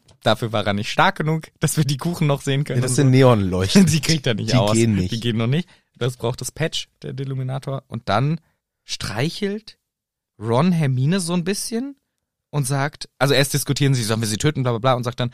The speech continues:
Speaker 1: „Vergessenszauber“, streichelt Hermine und sagt, „Mach du das mit dem Vergessenszauber, Zauber, du bist die Beste im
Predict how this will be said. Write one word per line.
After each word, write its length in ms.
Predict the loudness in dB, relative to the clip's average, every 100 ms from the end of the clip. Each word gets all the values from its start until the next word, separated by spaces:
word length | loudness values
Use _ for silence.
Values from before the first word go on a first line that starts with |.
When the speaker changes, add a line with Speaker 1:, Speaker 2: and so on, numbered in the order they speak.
| -10 _
Speaker 1:
„Vergessenszauber“, 800 | -4 -2 0 -2 0 2 2 0
streichelt 420 | 0 -2 -2 -2
Hermine 340 | -2 0 -2
und 120 | -4
sagt, 180 | -4 -6 -12 -20 -8
„Mach 180 | -6 -4
du 120 | -2
das 240 | 0 -2
mit 160 | -6 -8
dem 240 | -8 -8 -12 _
Vergessenszauber, 720 | -6 -6 -6 -8 -8 -6 -8 -10
Zauber, 280 | -6 -4 -2
du 80 | -2
bist 180 | -4 -4
die 40 |
Beste 300 | -2 -2 -4
im 200 | -8 -10